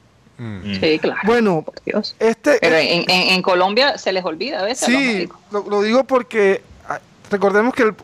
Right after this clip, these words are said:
Speaker 4: día jueves para amanecer viernes hubo una pequeña dis-, un pequeño encontrón donde hubo sangre y muchas cosas más entre Guarín y su padre. Es más,
Speaker 3: ¿Pero es su padre o es el esposo de su mamá?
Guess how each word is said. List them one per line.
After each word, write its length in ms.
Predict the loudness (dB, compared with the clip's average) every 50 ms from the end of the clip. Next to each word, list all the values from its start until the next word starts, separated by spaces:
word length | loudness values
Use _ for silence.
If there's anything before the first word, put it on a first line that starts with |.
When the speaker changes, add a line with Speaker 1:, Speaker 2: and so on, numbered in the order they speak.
| -12 -4 0
Speaker 4:
día 220 | 2 2 2 2
jueves 500 | 0 0 2 4 4 6 4 4 2 0
para 180 | 0 0 0 2
amanecer 440 | 0 0 -2 -2 -2 -2 -2 0
viernes 400 | 2 2 2 2 2 0 -2 -4 -2 0
hubo 460 | 2 2 4 4 4 4 4 4 2
una 340 | 2 0 0 0 2 0 0
pequeña 400 | 0 -2 -4 -2 -2 0 2 2
dis-, 100 | 0 0 -4 -6 -6
un 160 | -4 -2 -2
pequeño 340 | -2 0 0 0 2 2 0
encontrón 560 | 0 0 0 0 0 0 0 0 0 2 0
donde 220 | 0 2 2 2
hubo 140 | 2 2 0
sangre 580 | 0 0 0 0 2 2 2 2 2 0 0 -2 -8 -18 -20 -20 -20 -20 -8 -4
y 80 | -2 0
muchas 240 | 2 2 0 0 2
cosas 260 | 0 2 2 2 2 2
más 200 | 2 2 2 2
entre 460 | 0 0 0 0 2 2 2 2 0 -2 -8 -18 -20 -20 -20 -20 -16 -4
Guarín 480 | 0 2 4 4 4 4 2 0 0 -2 -6 -14 -20 _ _ _ _ _ _ _ _
y 80 | -8 -6
su 160 | -4 -6 -2
padre. 340 | 0 2 2 4 2 0 -4 -8 -14 -20 -20 _ _ _ _ _ _ _ _ -20 -20 -20 -20 -20 -20 -20 -20 -20 -20 -20 -20 -20 -20 _ _ _
Es 140 | 0 0 2
más, 200 | 2 2 2 2
Speaker 3:
¿Pero 120 | 2 2
es 60 | 2
su 160 | 2 0 0 2
padre 360 | 2 4 4 4 4 4 4
o 120 | 4 4
es 120 | 4 2 2
el 60 | 0
esposo 560 | -4 -6 -10 _ -8 -6 -6 -6 -6 -4 -4
de 140 | -4 -4 -4
su 140 | -6 -10 -10
mamá? 420 | -8 -8 -6 -4 -4 -4 -4 -6